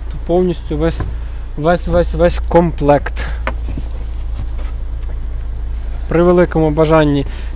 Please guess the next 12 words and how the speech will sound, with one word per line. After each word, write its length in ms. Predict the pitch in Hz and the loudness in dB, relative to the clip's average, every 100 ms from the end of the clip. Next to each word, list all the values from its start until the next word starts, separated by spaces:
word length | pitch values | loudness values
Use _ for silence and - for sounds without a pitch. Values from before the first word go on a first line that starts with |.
| - | -6
ці 100 | - | -4
штучки 400 | 165 - 160 - | -2 -2 -2 -2
у 40 | 147 | -4
нас 220 | 139 - | -4 -4
їдуть 300 | 156 160 139 | -2 -2 -2
під 260 | - 220 214 | -4 -4 0
низ 260 | 277 262 - - - - - | 0 -2 -6 -6 -6 -6 -6
і 240 | 190 202 190 - - - - | -2 -2 -2 -4 -6 -6 -6
стає 420 | - 156 147 175 170 - - | -6 -4 0 0 0 -2 4
трошки 440 | - - - 160 143 | 4 4 0 -4 0
більше 440 | - 151 156 - 143 | 2 2 -2 -2 -2
місця 480 | 147 156 - 147 | 0 0 -2 -2